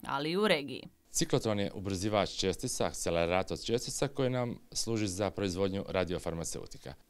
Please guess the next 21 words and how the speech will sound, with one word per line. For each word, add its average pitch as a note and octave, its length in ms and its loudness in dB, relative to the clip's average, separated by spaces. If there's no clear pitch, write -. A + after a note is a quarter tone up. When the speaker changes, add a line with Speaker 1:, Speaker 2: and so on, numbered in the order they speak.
Speaker 2:
Prestankom A2+ 500 0
rada G2+ 260 0
starog F#2+ 320 -2
ciklotrona C#3 640 -4
javila F#2 380 0
se - 160 -4
potreba F#2+ 420 -2
za F2+ 160 -4
osnivanjem F2 640 -4
nove G#2 220 -2
tvrtke F#2 300 -6
koja D#2+ 220 -6
će D#2 140 -8
se - 140 -6
baviti D#2+ 400 -2
proizvodnjom D#2 640 -6
radiofarmaceutika E2+ 1300 -4
za G2 160 -4
potrebe E2+ 440 -4
hrvatskog D#2 420 -6
zdravstva, B2+ 500 -2